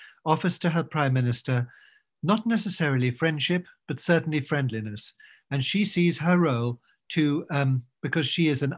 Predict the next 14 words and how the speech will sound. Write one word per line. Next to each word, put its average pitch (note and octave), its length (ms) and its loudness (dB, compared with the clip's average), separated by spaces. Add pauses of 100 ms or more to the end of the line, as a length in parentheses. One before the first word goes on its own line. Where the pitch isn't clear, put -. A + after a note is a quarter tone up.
unelected C#3 600 2
head B2+ 180 0
of A#2+ 80 -4
state, A2+ 480 -4 (400)
to E3 180 0
support C#3+ 720 -2 (360)
the C#3 140 2
elected C#3 560 -2
head, A#2 220 -8 (180)
the C#3 140 2
elected C#3 480 0
head C3 200 -2
of A2+ 120 -4
government. A2 560 -4